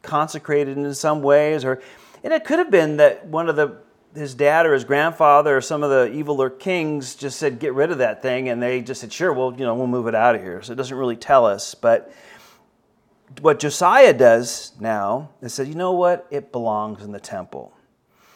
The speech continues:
It belongs in the Holy of Holies,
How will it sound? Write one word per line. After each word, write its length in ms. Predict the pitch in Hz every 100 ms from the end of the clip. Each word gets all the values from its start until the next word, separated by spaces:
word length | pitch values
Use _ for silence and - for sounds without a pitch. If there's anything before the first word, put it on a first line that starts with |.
| _
It 120 | 110 107
belongs 520 | 117 127 156 196 202
in 80 | 202
the 80 |
Holy 380 | 170 175 175 170
of 120 | 170
Holies, 880 | 143 135 131 131 127 127 127 123 -